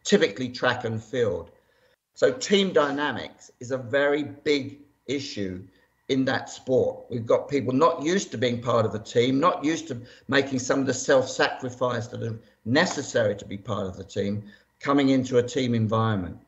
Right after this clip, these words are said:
Visualization was key in that sport. And if you look at the photograph of the driver, he's, he's visualizing the course. Now, I didn't have to teach him that because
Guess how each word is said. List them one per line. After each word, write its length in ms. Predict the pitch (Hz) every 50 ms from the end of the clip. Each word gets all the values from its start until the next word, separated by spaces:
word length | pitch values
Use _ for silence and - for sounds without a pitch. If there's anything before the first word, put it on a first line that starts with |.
| _ _ _ _ _ _ _ _ _ -
Visualization 920 | 151 185 196 180 190 175 165 160 156 139 147 147 147 147 - - 143 135
was 160 | 139 139 139 -
key 460 | - - - 180 175 160 147 127 110
in 80 | 107
that 200 | 110 113 104 -
sport. 480 | - - - - 131 120 113 127 - -
And 80 | 113 127
if 140 | 127 -
you 100 | 143 143
look 200 | 147 170 - -
at 80 | 196 -
the 60 | 139
photograph 600 | 123 - 147 147 151 147 - 135 127 123 123 -
of 100 | 120 101
the 80 | 110 113
driver, 720 | 98 - 127 131 135 139 143 135 113 113 98 90 - - - - - _ _ _ _
he's, 400 | - 135 139 139 127 - - - - - _ _ _ _
he's 180 | - 143 135 117
visualizing 720 | 107 165 175 156 - 156 147 143 139 139 131 127 135 127 127
the 80 | 123
course. 420 | 123 - - 185 151 120 110 - -
Now, 280 | 131 127 135 135 - - - - - _ _ - - _ _ _ _ _ _ -
I 160 | 147 175 196
didn't 220 | 185 160 139 127
have 220 | - 117 139 135 -
to 60 | 127
teach 460 | 113 - - 175 156 147 - - -
him 100 | 104 98 101
that 220 | 101 117 - -
because 320 | 139 131 - 143 127 -